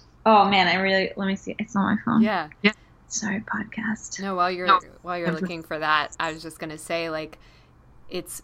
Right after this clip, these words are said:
Speaker 2: one of our universal lessons that we are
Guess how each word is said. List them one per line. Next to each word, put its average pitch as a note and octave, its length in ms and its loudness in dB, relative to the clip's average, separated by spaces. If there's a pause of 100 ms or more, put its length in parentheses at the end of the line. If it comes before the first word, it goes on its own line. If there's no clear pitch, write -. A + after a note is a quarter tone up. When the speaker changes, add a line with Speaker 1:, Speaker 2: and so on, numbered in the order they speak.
Speaker 2:
one F#3+ 260 0
of G3+ 140 -2
our E3+ 560 4 (260)
universal F#3+ 760 -4
lessons - 760 -8 (240)
that E3 240 0 (300)
we E3 540 -6 (720)
are E3 460 2